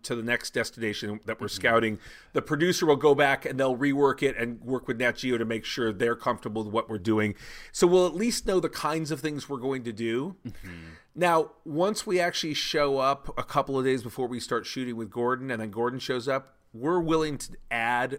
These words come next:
Speaker 1: new things at any time if we find something we love.
Speaker 2: Mm-hmm.
Speaker 1: Um, and we'll go off on tangents sometimes that we weren't expecting to, because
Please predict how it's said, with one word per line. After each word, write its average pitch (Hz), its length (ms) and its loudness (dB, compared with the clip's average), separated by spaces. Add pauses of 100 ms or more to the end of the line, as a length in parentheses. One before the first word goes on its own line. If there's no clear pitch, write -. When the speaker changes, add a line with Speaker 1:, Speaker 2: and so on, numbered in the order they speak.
(120)
Speaker 1:
new 127 240 -2
things 123 480 -8
at 113 180 -6
any 113 200 -6
time 113 320 -4
if 101 100 -10
we 113 100 -6
find 107 340 -6
something 110 320 -6
we 107 120 -6
love. 117 440 -4 (160)
Speaker 2:
Mm-hmm. 90 320 -12 (200)
Speaker 1:
Um, 123 400 0 (240)
and 131 200 2
we'll 127 100 0
go 131 220 2
off 135 180 2
on 120 100 0
tangents 131 600 -6
sometimes 147 840 -4
that 135 220 -2
we 131 120 0
weren't 135 240 0
expecting 139 500 -2
to, 147 260 -2
because 127 600 -2